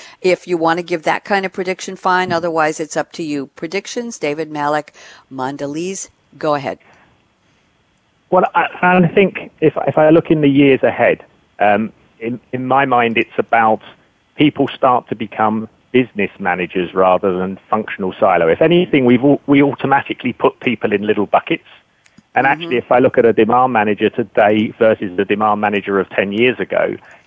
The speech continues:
Speaker 2: in terms of the expectation, in terms of what they should be able to see and, and manipulate and understand,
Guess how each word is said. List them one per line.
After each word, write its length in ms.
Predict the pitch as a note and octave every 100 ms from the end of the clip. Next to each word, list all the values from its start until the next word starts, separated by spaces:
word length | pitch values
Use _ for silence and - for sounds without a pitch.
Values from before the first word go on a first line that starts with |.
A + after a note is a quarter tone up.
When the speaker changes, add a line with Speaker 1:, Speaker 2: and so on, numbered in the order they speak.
| _
Speaker 2:
in 160 | A2 A2+
terms 340 | B2+ B2 G#2
of 160 | A2 F2+
the 160 | A2+ B2
expectation, 880 | B2+ - A#2+ A2+ - A#2+ A#2 - F#2+
in 100 | F#2+
terms 260 | G#2+ F#2+
of 100 | G2+
what 140 | G#2+ -
they 140 | G2+
should 220 | - G2
be 80 | G#2
able 200 | G2 G2
to 120 | F#2+ -
see 240 | B2+ G#2+ G2+
and, 180 | F#2+ -
and 160 | G#2 G2+
manipulate 580 | A2+ A2 - G#2+ G2+
and 120 | G#2 G#2
understand, 680 | G2+ - - A#2+ F2+ -